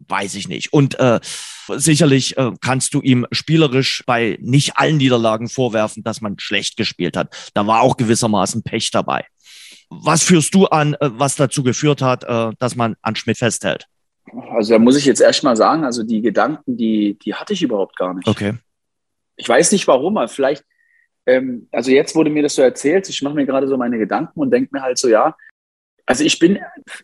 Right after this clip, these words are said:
Speaker 2: wie soll ich das, ich war vielleicht auch nie so ein Spielertyp auch, der sich permanent darüber Gedanken gemacht hat,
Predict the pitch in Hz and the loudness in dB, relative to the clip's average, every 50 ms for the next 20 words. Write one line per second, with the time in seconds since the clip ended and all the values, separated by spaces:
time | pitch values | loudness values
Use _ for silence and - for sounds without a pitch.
0 | - 147 127 120 139 165 165 - 165 147 - - - _ - - - - 147 190 | -6 -4 0 2 2 2 2 2 0 0 0 -2 -6 _ -10 -2 0 2 2 2
1 | 202 - - 208 180 175 170 - 156 - - 156 151 165 190 214 196 180 165 147 | 2 2 4 4 4 4 2 0 -2 -4 -2 -4 -4 -2 -2 -2 -2 -2 -4 -4
2 | 143 135 - - - 151 165 185 208 220 214 214 - 226 226 220 - - 208 226 | -4 -4 -6 -6 -6 -6 -2 0 0 -2 -2 -2 -2 -2 -2 -2 0 0 0 0
3 | 277 339 - _ _ _ _ _ _ _ _ _ - - _ _ _ - 147 156 | 0 -4 -8 _ _ _ _ _ _ _ _ _ -20 -20 _ _ _ 4 6 6
4 | 165 160 160 156 160 156 - - - 139 139 170 196 190 185 180 180 170 156 160 | 8 6 4 2 0 -6 -10 -10 -8 -8 -6 -4 -4 -4 -2 0 2 2 4 4
5 | 160 160 143 131 117 113 135 165 175 175 175 165 170 - - 175 170 165 - | 2 2 2 0 0 -2 -2 -4 -6 -6 -6 -4 -6 -2 0 0 0 0 -2